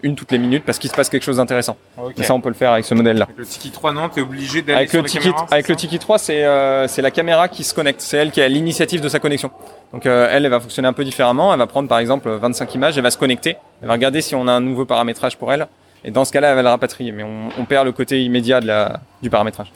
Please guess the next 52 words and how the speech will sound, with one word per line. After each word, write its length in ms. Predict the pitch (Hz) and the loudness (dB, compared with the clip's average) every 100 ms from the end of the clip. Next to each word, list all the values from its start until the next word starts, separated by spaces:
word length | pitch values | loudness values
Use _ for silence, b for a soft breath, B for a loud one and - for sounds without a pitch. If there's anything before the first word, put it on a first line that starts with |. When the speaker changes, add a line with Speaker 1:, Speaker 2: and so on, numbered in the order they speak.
| - | -16
Speaker 2:
Et 40 | |
vous, 160 | 113 156 | -14 -10
c'est 160 | - | -10
quoi ? 240 | - 123 113 | -10 -10 -10
C'est 160 | - | -10
Speaker 1:
Voilà. 160 | 117 101 | -8 -8
Speaker 2:
principalement 560 | 127 120 - 131 135 135 | -8 -8 -6 -8 -6 -6
software. 640 | - 139 - 175 190 190 | -4 -4 -2 0 2 0
D'un 80 | 135 | -2
point 120 | 139 | -4
de 60 | 135 | 0
vue 100 | 143 | 2
hardware, 320 | 135 143 156 | 2 2 2
c'est 120 | - | -2
exactement 360 | 120 123 135 131 | -4 -6 -4 -4
la 120 | 131 | -4
même 120 | 131 | -4
chose. 200 | 131 165 | -6 -4
C'est 100 | - | -2
le 80 | 123 | -2
soft 260 | - 156 | -2 0
derrière 240 | 139 131 135 | 2 2 0
qui 80 | - | -6
change, 200 | 156 156 | -10 -10
le 80 | |
traitement 580 | 135 139 - 139 160 175 165 | -6 -6 -4 -4 -4 -6 -8
ou... 200 | 123 117 | -10 -2
Speaker 1:
Alors, 240 | 151 147 131 | 2 4 4
c'est 380 | - 147 143 147 | 4 6 6 4
effectivement 420 | 170 160 165 160 | 2 2 2 2
principalement 460 | 175 - 175 170 | 0 0 0 2
les 80 | 170 | 0
fonctionnalités, 760 | - 151 156 139 139 127 151 139 | 0 -2 2 2 2 0 2 4
euh, 500 | 123 120 117 110 110 | 4 2 2 0 -2
soft. 340 | - 170 - | -2 -2 -2
Speaker 2:
Mhm. 320 | 123 _ 131 123 180 | -12 _ -20 -20 -12
Speaker 1:
C'est, 200 | - 110 | -6 -4
euh, 220 | 107 110 - | -2 -4 -8
c'est 180 | - 127 | -4 -2
les 100 | 117 | 2
grosses 200 | 123 127 | 2 2
différences, 480 | 135 - 120 131 117 | 0 0 0 -2 -6
euh, 60 | - - - | -8 -12 -10
entre 160 | 175 - | -10 -4
Speaker 2:
Mais 60 | 113 | -2
Speaker 1:
les 40 | |
Speaker 2:
pour 80 | 135 | -2
Speaker 1:
deux. 60 | |
Speaker 2:
nécessiter 320 | 120 110 - 131 | -4 -8 -10 -12
du 100 | 113 | -10
développement, 380 | 110 127 170 | -12 -10 -10
hein. 240 | 120 113 | -10 -12